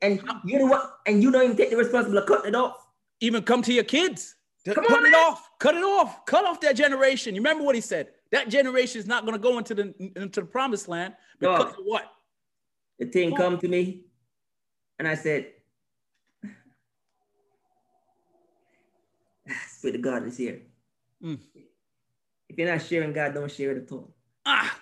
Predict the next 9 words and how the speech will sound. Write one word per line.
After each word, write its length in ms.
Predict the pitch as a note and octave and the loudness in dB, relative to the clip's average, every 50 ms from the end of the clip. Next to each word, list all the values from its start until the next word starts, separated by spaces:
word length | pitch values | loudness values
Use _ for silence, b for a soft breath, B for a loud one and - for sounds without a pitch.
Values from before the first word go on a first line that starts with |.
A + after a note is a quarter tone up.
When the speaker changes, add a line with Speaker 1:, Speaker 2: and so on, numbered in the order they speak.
| _ _ - | _ _ -4
Speaker 2:
get 120 | F3 F#3+ | 0 2
off 280 | G3+ F3+ D3+ - - - | 2 2 2 -2 -6 -18
us. 240 | - - - - - | -20 -20 -18 -8 -4
Speaker 1:
And 280 | E3 D#3+ D#3+ C#3 C3 D3+ - - _ _ _ _ _ _ _ _ _ _ _ _ _ _ _ _ _ _ _ _ _ _ _ _ _ _ _ _ _ _ _ _ _ _ _ _ _ _ _ _ _ _ _ _ _ _ - | -2 -2 -2 -2 -6 -10 -14 -20 _ _ _ _ _ _ _ _ _ _ _ _ _ _ _ _ _ _ _ _ _ _ _ _ _ _ _ _ _ _ _ _ _ _ _ _ _ _ _ _ _ _ _ _ _ _ -8
I 60 | C#3 | -6
go 140 | C3+ D#3+ F3 | 0 2 2
like 160 | F3 E3+ - | 2 2 0
this, 280 | F3 D#3 D3+ - - - | -2 -6 -8 -8 -16 -8
share. 300 | - F#3 F3+ E3 - | -4 -4 -2 -2 -4